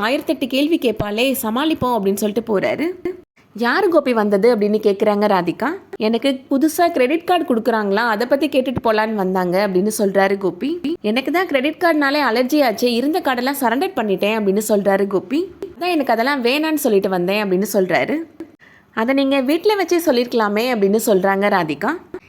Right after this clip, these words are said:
"நீ வேற ஐ டி ப்ரொஃபஷன்ல இருக்கிற, அப்புறம் உனக்கு ரெண்டு கார்டு, அம்மாவுக்கு ரெண்டு கார்டு, அப்புறம் மயுவுக்கு சைல்டு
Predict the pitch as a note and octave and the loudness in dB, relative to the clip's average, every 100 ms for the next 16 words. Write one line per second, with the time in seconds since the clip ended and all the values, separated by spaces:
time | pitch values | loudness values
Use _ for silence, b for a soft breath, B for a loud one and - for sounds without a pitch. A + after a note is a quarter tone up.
0 | B A3+ D4 F4 F4+ E4+ C4 C#4+ D#4 B3+ | B -2 0 2 2 0 0 0 0 0
1 | B3 A#3+ B3+ A#3+ A#3 G#3 A3 A3 G#3+ G#3 | -2 0 0 2 0 0 2 2 2 0
2 | G3+ C4+ D4+ D#4+ B3 A#3 A#3 G#3+ G#3+ A#3 | 0 -2 0 0 0 0 0 0 0 -2
3 | F#3+ A#3 E4+ E4+ C#4 G#3+ G3+ G#3 G#3 G3 | -2 0 0 0 0 0 0 0 0 2
4 | G#3+ G3+ G3 F#3+ A3 E4 F#4 D#4+ - A3+ | 0 0 -2 0 2 2 2 0 0 0
5 | B3+ | 0